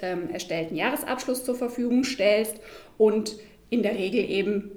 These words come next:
die Beschlüsse über eine solche Kapitalrückzahlung.“ Es wurde insbesondere eben auch nicht gefordert, dass eine Überleitungsrechnung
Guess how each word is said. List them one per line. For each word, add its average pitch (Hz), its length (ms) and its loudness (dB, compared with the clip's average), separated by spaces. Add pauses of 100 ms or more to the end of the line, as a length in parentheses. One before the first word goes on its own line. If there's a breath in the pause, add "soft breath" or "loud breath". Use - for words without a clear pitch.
die 220 160 0
Beschlüsse 214 640 -4
über 165 300 -6
eine 175 160 -6
solche - 260 -4
Kapitalrückzahlung.“ - 1000 -6 (180)
Es - 160 -8
wurde 220 180 4
insbesondere 233 680 4
eben 208 120 -4
auch 208 140 -2
nicht 226 220 0
gefordert, 214 580 0
dass 208 240 -2
eine 180 80 -4
Überleitungsrechnung 165 1120 2